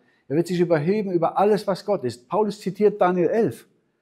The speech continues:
Ach so, also wenn wir zweite Thessalonicher zwei verstehen wollen, müssen wir Daniel elf kennen. Und das machen wir jetzt hier. Dann fällt uns das nachher leichter, ja?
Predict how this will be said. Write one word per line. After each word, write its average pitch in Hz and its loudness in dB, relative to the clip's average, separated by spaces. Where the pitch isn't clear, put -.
Ach 135 -4
so, 226 2
also 151 2
wenn 165 4
wir 160 0
zweite 170 2
Thessalonicher 170 0
zwei 196 0
verstehen 185 -2
wollen, 143 0
müssen 165 -4
wir 165 0
Daniel 165 4
elf 226 0
kennen. 101 -6
Und 120 -8
das 143 -6
machen 139 -4
wir 107 -2
jetzt 104 -6
hier. 101 -16
Dann 123 -10
fällt 175 -2
uns 165 -6
das 165 -4
nachher 165 -4
leichter, 175 -8
ja? 170 -6